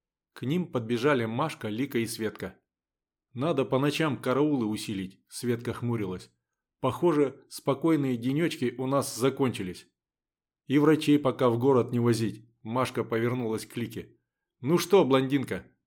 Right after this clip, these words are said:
похоже, поработать придется». Лика молча кивнула и прикусила губу. «Ну, видимо, придется», сказала она и вздохнула. «А я уж надеялась, что спокойно все будет». На следующий день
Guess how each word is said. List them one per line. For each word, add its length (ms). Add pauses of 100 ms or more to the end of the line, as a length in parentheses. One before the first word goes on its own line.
похоже, 460
поработать 720
придется». 640 (640)
Лика 360
молча 380
кивнула 500
и 200
прикусила 580
губу. 480 (720)
«Ну, 540 (120)
видимо, 560
придется», 580
сказала 500
она 220
и 160
вздохнула. 680 (480)
«А 140
я 300
уж 200
надеялась, 640
что 240
спокойно 760
все 200
будет». 440 (1040)
На 140
следующий 460
день 440